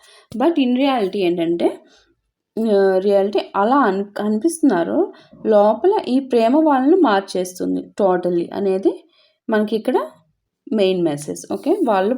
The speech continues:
పైకి మాత్రం బలంగా కనిపించినా లోపల మాత్రం వాళ్ళు చాలా బెండ్ అయిపోతున్నారు.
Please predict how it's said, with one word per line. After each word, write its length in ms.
పైకి 320
మాత్రం 420
బలంగా 360
కనిపించినా 540
లోపల 420
మాత్రం 400
వాళ్ళు 340
చాలా 420
బెండ్ 340
అయిపోతున్నారు. 680